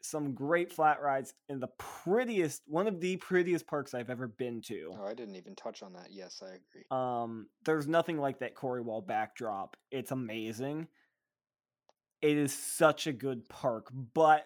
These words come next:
Speaker 1: the winner is Magic Mountain. It's Magic Mountain.
Speaker 2: It
Speaker 1: You've
Speaker 2: has
Speaker 1: got
Speaker 2: X two.
Speaker 1: X two, Sa-, Sa-, you've got X Clu-, ah, X two,
Speaker 2: <laughs>
Speaker 1: Colossus, Tatsu, Batman, M-, uh,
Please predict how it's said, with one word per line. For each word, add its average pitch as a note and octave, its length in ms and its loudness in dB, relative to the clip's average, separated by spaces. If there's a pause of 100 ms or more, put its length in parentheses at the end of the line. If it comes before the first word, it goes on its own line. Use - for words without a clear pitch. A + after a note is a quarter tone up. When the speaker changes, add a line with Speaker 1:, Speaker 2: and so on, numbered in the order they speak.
Speaker 1:
the C#3+ 220 4
winner D#3+ 960 6 (480)
is D3+ 240 2
Magic B2+ 400 0
Mountain. B2+ 580 -4 (760)
It's D#3 200 2
Magic C3 480 2
Mountain. B2 600 -4 (260)
Speaker 2:
It D3+ 120 -6
Speaker 1:
You've D3 100 0
Speaker 2:
has - 80 0
Speaker 1:
got A#2+ 160 2
Speaker 2:
X - 160 -14
two. F3 140 -4
Speaker 1:
X - 220 -4
two, D3 380 -2
Sa-, - 180 -12 (400)
Sa-, - 300 -10
you've D#3+ 160 0
got - 220 -4
X G3+ 220 0
Clu-, F#3 320 -4 (320)
ah, F3 200 4 (360)
X G3+ 360 4
two, G3 180 2
Speaker 2:
<laughs> - 60 -10
Speaker 1:
Colossus, D#3+ 880 2
Tatsu, D3 680 0 (220)
Batman, D3 800 4 (300)
M-, D3+ 400 -6
uh, C3+ 600 6